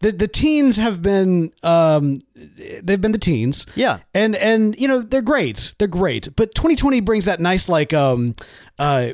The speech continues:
Speaker 1: what, what's the, like, the poeticness, right? Like, you have the, the
Speaker 2: Yeah.
Speaker 1: echoing of it, and they actually make the, the, you know, the end of the year sunglasses or the New Year's
Speaker 2: Yeah,
Speaker 1: sunglasses.
Speaker 2: no, that's right.
Speaker 1: They actually, like, these were, like, twenty twenty was made to be New
Speaker 2: It
Speaker 1: Year's
Speaker 2: was made to
Speaker 1: sunglasses.
Speaker 2: be a gla-, uh,
Speaker 1: Yeah, exactly.
Speaker 2: glasses, right? Party glasses, yeah.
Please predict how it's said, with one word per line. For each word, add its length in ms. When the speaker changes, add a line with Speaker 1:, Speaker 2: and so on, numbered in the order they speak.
Speaker 1:
what, 180
what's 220
the, 300
like, 200
the 120
poeticness, 840
right? 240
Like, 160
you 60
have 140
the, 180
the 60
Speaker 2:
Yeah. 160
Speaker 1:
echoing 360
of 120
it, 180
and 200
they 200
actually 380
make 460
the, 180
the, 160
you 80
know, 140
the 260
end 160
of 100
the 80
year 360
sunglasses 640
or 60
the 100
New 80
Year's 300
Speaker 2:
Yeah, 80
Speaker 1:
sunglasses. 340
Speaker 2:
no, 80
that's 240
right. 320
Speaker 1:
They 140
actually, 240
like, 140
these 140
were, 120
like, 180
twenty 220
twenty 180
was 220
made 380
to 60
be 140
New 120
Speaker 2:
It 20
Speaker 1:
Year's 100
Speaker 2:
was 180
made 280
to 60
Speaker 1:
sunglasses. 40
Speaker 2:
be 40
a 40
gla-, 180
uh, 60
Speaker 1:
Yeah, 200
exactly. 160
Speaker 2:
glasses, 500
right? 240
Party 260
glasses, 520
yeah. 260